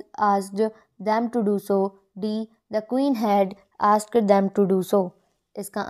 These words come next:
आंसर है option A, they were jealous of the bird. Question nine. Who did Princess September marry? Option A, King of Cambodia. Option B,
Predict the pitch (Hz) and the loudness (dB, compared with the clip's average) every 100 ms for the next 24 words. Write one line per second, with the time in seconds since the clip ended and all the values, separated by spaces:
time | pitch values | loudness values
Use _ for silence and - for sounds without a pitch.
0 | 214 220 220 254 247 233 196 196 202 190 | -2 -2 4 4 6 6 4 2 -4 -2
1 | 202 202 220 - _ _ 202 254 302 247 | 0 0 0 -6 _ _ -6 -2 2 2
2 | 214 196 208 226 226 190 185 185 220 202 | 2 4 4 4 2 -4 -6 -2 2 0
3 | 165 - _ _ _ _ _ _ _ _ | -2 -12 _ _ _ _ _ _ _ _
4 | _ _ 247 269 320 294 226 202 196 214 | _ _ -10 -4 -2 0 0 0 -2 -4
5 | _ _ _ _ 277 349 262 240 226 - | _ _ _ _ -2 0 2 0 0 -4
6 | 226 220 220 214 208 208 - 214 202 190 | -2 0 0 0 0 -2 0 0 0 0
7 | 190 208 220 190 175 _ _ _ 208 208 | 0 2 2 2 -6 _ _ _ -6 -6
8 | - 196 196 208 233 240 _ _ 262 269 | -6 -6 0 2 2 -2 _ _ -6 -2
9 | 240 208 202 220 208 - _ 208 202 214 | 2 4 4 2 0 -2 _ -4 0 2
10 | 220 214 233 233 233 _ 226 202 - 196 | 2 4 4 2 -2 _ -20 -10 -6 -6
11 | - 202 190 220 240 | -4 -4 -2 -2 -4